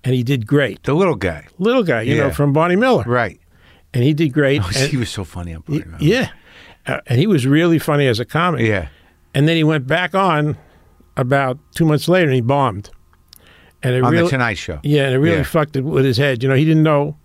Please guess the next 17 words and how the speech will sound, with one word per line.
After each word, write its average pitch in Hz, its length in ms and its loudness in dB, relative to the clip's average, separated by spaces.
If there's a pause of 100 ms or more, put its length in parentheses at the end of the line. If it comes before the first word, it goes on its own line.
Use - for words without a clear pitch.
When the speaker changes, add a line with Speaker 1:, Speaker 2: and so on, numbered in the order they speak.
(120)
Speaker 1:
what 156 280 0
to 165 100 0
do 151 300 4
or 120 120 2
why 135 260 2
he 147 120 0
bombed 151 340 0
the 143 60 0
second 147 320 -2
time. 143 300 0
Speaker 2:
Yeah. 104 280 2
Speaker 1:
And 131 160 0
he 131 80 2
went 143 180 2
into 135 480 0
a 127 60 -2
depression. 135 680 -2